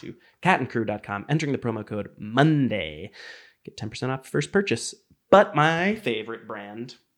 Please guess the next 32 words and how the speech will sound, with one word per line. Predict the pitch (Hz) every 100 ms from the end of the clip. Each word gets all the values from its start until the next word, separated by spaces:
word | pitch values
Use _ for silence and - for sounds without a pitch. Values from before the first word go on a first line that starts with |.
| _
beyond | 123 117 123 151 117
Cat | - 98 -
and | 104 92
Crew, | - 98 113 _ _ _ _ - - _ -
um, | 151 156 156 160 160 - _ -
I | 190 302
was | 403
a | -
freaking | - 180 175 156 117
Walmart | 101 131 180 104 -
kid | 113 98 -
growing | 90 87
up. | - - _ _ -
We | 127 175
couldn't | 220 196
afford | 151 180
anything | 131 113 110 104
beyond | 98 95
Walmart. | 101 90 - - _ _ _ _ _ _ -
And | 139
I'm | 151 131 127 - _ -
not | 120 120 -
kidding. | 117 107 - _ _
I | 117 120
didn't | 135 117
have | 123 120 117 110 -
any | 123 135 131 123 123 _ _ _ _ _ _ _ 139
I |
don't | 180
think | 202
I | 156
had | 147